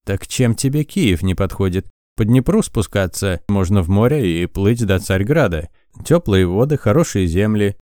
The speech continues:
Через семь-восемь лет кочевники, что несколько лет назад разбили русских князей на Калке,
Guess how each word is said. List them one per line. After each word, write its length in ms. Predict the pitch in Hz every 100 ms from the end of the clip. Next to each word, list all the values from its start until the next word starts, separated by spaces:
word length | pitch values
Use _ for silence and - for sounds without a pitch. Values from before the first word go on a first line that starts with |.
| _ _ _ _ _
Через 320 | - 117 135
семь-восемь 680 | - 190 156 120 131 - 120
лет 460 | 127 160 123 - -
кочевники, 880 | - 95 - 160 123 85 - 87 76 -
что 220 | - 113
несколько 500 | 127 120 - 101 110
лет 200 | 113 107
назад 420 | 107 104 113 95
разбили 420 | 98 87 87 101
русских 480 | 98 101 - - -
князей 380 | - 95 90 95
на 160 | 92
Калке, 580 | 90 131 127 - 110 90